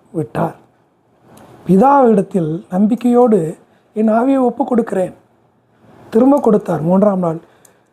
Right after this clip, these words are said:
கர்த்தராகிய இயேசு கிறிஸ்து உயிர்த்தெழுந்தார். ஆக, நிச்சயமாகவே நாம் ஒப்பு கொடுக்கப்பட்ட ஒரு வாழ்க்கை இருக்கும் பொழுது நமக்கு வேண்டியதை கொடுப்பார்.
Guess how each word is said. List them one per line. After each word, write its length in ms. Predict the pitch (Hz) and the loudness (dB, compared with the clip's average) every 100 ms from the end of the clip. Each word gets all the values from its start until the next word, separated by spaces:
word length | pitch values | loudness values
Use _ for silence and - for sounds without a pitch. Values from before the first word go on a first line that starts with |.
| _ _ _ - - - - | _ _ _ -20 -20 -16 -4
கர்த்தராகிய 320 | 165 - 208 | -2 2 4
இயேசு 320 | 190 185 190 | 4 2 -2
கிறிஸ்து 480 | - 175 - 165 151 - - - _ _ _ - | -6 -6 -6 -6 -6 -8 -20 -20 _ _ _ -2
உயிர்த்தெழுந்தார். 840 | 180 202 - 175 156 143 - - - - - - - - - | 2 2 2 -2 -2 -4 -8 -12 -20 -20 -20 -20 -20 -14 -2
ஆக, 240 | 214 226 | 2 4
நிச்சயமாகவே 1120 | 226 226 - 359 330 269 254 240 226 170 190 - _ - _ - | 2 2 2 2 4 4 4 4 4 2 -2 -6 _ -20 _ -4
நாம் 480 | 220 240 226 185 | 0 0 0 -2
ஒப்பு 360 | 214 226 - 339 | -2 0 0 -2
கொடுக்கப்பட்ட 800 | - 294 302 - 285 262 254 294 | 0 -2 -2 -2 0 -2 0 0
ஒரு 200 | 226 220 | 2 2
வாழ்க்கை 560 | 196 196 254 262 277 226 | 2 4 2 2 0 2
இருக்கும் 360 | 220 226 233 | 0 0 0
பொழுது 480 | 196 185 180 175 - - _ _ _ _ | 0 0 -2 -2 -4 -14 _ _ _ _
நமக்கு 440 | - 170 170 170 156 | -12 -8 -8 -6 -4
வேண்டியதை 680 | 160 208 208 185 156 156 156 _ _ _ _ | 0 0 2 0 -2 -6 -8 _ _ _ _
கொடுப்பார். 760 | 156 156 151 156 160 156 135 | -8 -6 -6 -4 -2 -2 -6